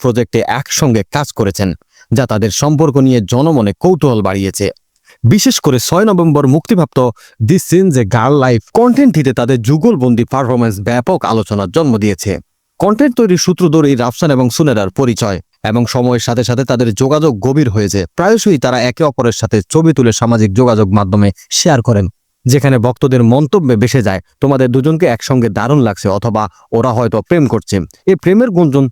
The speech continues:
নতুন নয়, বরং প্রায় চার বছরেরও বেশি সময় ধরে এটি ডালপালা মেলেছে।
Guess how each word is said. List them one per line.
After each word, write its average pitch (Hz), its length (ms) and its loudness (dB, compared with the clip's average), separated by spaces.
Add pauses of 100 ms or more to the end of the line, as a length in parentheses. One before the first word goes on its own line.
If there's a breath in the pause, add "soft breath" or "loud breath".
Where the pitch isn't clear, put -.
(120)
নতুন 135 400 2
নয়, 76 160 -6 (260)
বরং 139 340 0
প্রায় 117 200 -2
চার 151 280 -2
বছরেরও 165 380 2
বেশি 139 260 0
সময় 127 320 0
ধরে 104 220 0
এটি 110 180 -2
ডালপালা 113 520 -2
মেলেছে। 101 420 -2